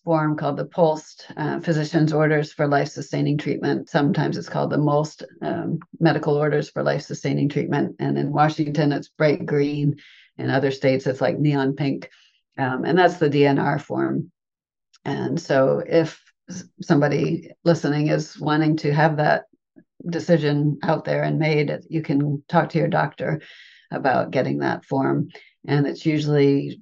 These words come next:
displayed somewhere prominently around your refrigerator, where you can put it in a plastic bag in the freezer if you don't want to look at it <laughs> every day. Um,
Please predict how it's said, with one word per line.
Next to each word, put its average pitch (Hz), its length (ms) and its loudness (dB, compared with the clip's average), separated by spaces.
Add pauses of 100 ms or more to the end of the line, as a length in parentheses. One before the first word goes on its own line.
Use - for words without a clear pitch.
(120)
displayed 143 560 2
somewhere 143 360 0
prominently 143 840 -2
around 147 300 -4
your 143 160 -2
refrigerator, 143 840 -2
where 151 120 -6
you 143 120 -4
can 143 220 -6
put 143 120 -2
it - 140 -2 (140)
in 147 120 0
a 139 120 -2
plastic 139 460 -2
bag 139 220 -2
in 147 100 -2
the 147 60 -2
freezer 143 380 -4
if 147 160 -6
you - 60 -10
don't - 200 -8
want 143 140 -8
to - 60 -6
look - 180 -8
at - 140 -6
it 143 160 -8
<laughs> - 240 -4
every 165 260 2
day. 156 340 -4 (480)
Um, 135 360 -4